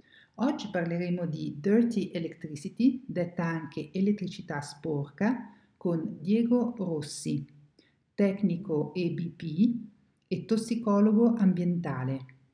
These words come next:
sols Technology Advisor e insegnante di medicina ambientale presso l'Istituto Omeonatura.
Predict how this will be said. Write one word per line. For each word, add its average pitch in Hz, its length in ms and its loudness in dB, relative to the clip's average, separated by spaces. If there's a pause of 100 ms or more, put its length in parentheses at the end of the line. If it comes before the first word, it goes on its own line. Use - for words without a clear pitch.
(280)
sols 185 720 0 (340)
Technology 160 680 -2
Advisor 147 760 -2 (580)
e 202 100 -2
insegnante 208 760 8
di 165 260 -6
medicina 202 680 6
ambientale 180 920 2
presso 165 380 -6
l'Istituto 214 1000 0
Omeonatura. 180 1120 4